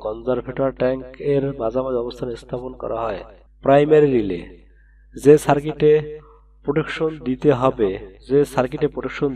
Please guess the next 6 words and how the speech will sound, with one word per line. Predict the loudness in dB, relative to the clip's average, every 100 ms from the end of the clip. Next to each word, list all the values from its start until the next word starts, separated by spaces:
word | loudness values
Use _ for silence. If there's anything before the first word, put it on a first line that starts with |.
| -6
দিতে | -4 -4 -2
হবে | -4 -4 -8 -16 _ _ _ -8
রিলে, | -2 0 -2 -4 -2
সে | 0 2
সার্কিটে | 0 -2 -2 -2 0 0 -4 -18 -18 -2
সরাসরি | 2 2 2 -6